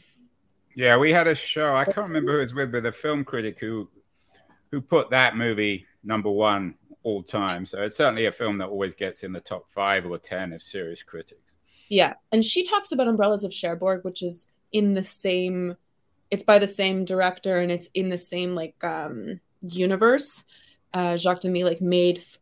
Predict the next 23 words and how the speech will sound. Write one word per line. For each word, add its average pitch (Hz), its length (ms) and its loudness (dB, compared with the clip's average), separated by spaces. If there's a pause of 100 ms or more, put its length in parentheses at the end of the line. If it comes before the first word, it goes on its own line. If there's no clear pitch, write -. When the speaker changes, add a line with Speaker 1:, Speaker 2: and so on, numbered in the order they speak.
Speaker 2:
three 214 360 4
movies 165 480 -2
that 143 120 -6
are 170 80 -4
supposed 180 280 -4
to 170 60 -8
be 165 140 -2
in 160 80 -4
the 180 60 -4
same - 260 -4
universe, 165 480 -6
and 175 240 -6
Cherbourg 170 520 -2
and, 139 360 -8 (400)
um, 170 220 4
Rochefort 165 400 0
are 92 340 2 (120)
part 165 220 -6
of 175 120 -4
that - 180 -2
world. - 320 -4 (460)
Um, 175 580 4 (400)
and 220 300 6